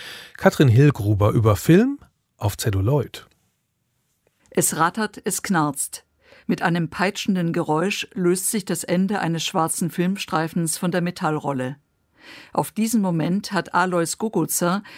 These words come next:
Speaker 2: hinter seinen dicken Brillengläsern gewartet. Routiniert nimmt der Filmvorführer im grauen Arbeitskittel das lose Ende auf und wickelt die Zelluloidrolle neu auf. Die Vorstellung kann weitergehen.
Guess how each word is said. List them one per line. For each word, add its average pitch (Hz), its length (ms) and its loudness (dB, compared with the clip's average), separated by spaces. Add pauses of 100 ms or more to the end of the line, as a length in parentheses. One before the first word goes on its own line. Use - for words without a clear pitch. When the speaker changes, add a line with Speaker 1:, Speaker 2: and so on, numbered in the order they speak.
(100)
Speaker 2:
hinter 190 260 2
seinen 160 280 2
dicken 190 280 0
Brillengläsern 165 760 0
gewartet. 151 640 -2 (500)
Routiniert 202 760 0
nimmt 185 220 0
der 180 100 0
Filmvorführer 208 800 -2
im 156 140 0
grauen 165 340 0
Arbeitskittel 190 800 -2 (320)
das 170 220 0
lose 170 360 0
Ende 160 360 0
auf 175 360 -2 (200)
und 180 220 0
wickelt 185 280 0
die 185 120 -2
Zelluloidrolle 160 920 0
neu 165 240 -2
auf. 151 440 -2 (480)
Die 160 80 2
Vorstellung 175 600 0
kann 190 180 -2
weitergehen. 147 640 0